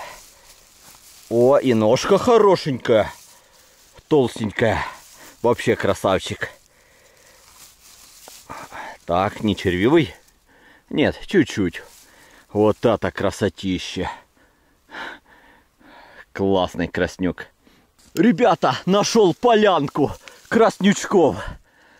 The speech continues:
Вот два. Такой присел, смотрю, там здоровый один.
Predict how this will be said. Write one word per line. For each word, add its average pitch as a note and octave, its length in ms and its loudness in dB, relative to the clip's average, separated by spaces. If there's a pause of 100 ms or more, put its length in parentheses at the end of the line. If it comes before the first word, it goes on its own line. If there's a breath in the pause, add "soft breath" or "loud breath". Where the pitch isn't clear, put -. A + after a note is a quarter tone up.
(200 soft breath)
Вот D3+ 400 2
два. D3 340 0 (680 loud breath)
Такой G#3+ 360 4
присел, G#3 540 2
смотрю, E3+ 400 -2
там F#3 260 2
здоровый F#3+ 680 4
один. A#2+ 360 -4